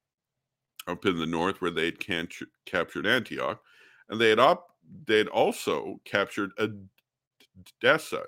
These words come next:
in Turkey. So the County of Edessa was the fourth Crusader state. Um, and, uh, yeah, they had those four Crusader states set up at, by about the year el-,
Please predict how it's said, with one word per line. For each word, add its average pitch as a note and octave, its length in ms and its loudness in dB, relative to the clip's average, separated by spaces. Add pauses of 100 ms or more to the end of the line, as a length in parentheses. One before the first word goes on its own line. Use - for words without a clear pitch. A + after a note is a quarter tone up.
(100)
in F#2 140 -8
Turkey. - 440 -8 (640)
So A2+ 180 2
the G#2+ 100 -2
County C3+ 380 2
of A2 320 -2
Edessa G2+ 1120 -2
was F#2 360 -4
the F2 100 -8
fourth A2 460 -4
Crusader F2 540 -8
state. - 500 -14 (1080)
Um, F#2 600 0 (120)
and, F#2+ 400 -4
uh, F2+ 100 -2
yeah, A#2 220 0
they G2 240 -2
had A2+ 160 0
those G2 140 -10
four G2 380 -4
Crusader G#2 580 -6
states E2+ 460 -10
set A2+ 260 0
up F2 300 -2 (920)
at, G2 180 4
by G#2+ 180 6
about G2 240 2
the G2+ 80 -6
year F2 280 0
el-, F#2 380 -4